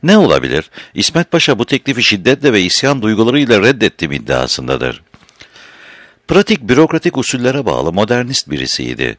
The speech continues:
Kararları uzun zaman gerektiriyor ve bu mütereddit tabiatlı olduğu manasına da gelebiliyor. Ankara'ya iki kez gelmişti. Birinde kalmadı ve belki sadece havayı kokladı. Sonra geldi.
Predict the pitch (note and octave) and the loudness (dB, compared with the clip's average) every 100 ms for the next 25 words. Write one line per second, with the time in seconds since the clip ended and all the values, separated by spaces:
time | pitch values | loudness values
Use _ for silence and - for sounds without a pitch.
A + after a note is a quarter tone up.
0 | - E2 C#2 C2+ C#2+ D2 D2 F#2 F2+ G#2 | -4 0 0 0 -2 -2 -2 -2 0 0
1 | B2 A#2+ A#2+ B2+ A#2 C#3 C#3 C3 A#2+ C3+ | 2 0 -2 -2 -2 0 2 2 0 -2
2 | C3 C3+ A#2 A#2+ B2 - F#2+ E2 D#2+ D#2+ | -2 -2 -2 -2 -4 -4 -2 0 0 0
3 | A2+ F#2+ D#2 F#2 E2+ D#2+ D#2 D2 D#2 D2+ | 2 2 2 -2 0 0 0 -2 -2 -2
4 | D#2+ D2 C2 B1+ B1 B1 A1 - - - | 0 0 -2 -4 -4 -6 -8 -16 -20 -20
5 | - - C#3+ E3 F3+ F3+ D3 D3 G2 C2 | -16 0 0 2 4 4 2 -2 -2 -2
6 | B1+ C2+ B1+ C2 - C2 C#2+ A#2 A2+ A#2 | 0 0 0 -2 -4 -4 -4 0 0 2
7 | B2+ C#3 D3+ D3+ C#3+ D3 C#3 C3 C#3 A#2+ | 2 2 0 2 2 2 0 -2 0 0
8 | G2 F2 F2 D#2+ C#2+ - C2 A#1 B1 - | 2 2 2 0 -2 -2 -6 -6 -2 2
9 | A#2 G2+ G#2+ C2+ B1 C2 | 2 2 2 0 0 -6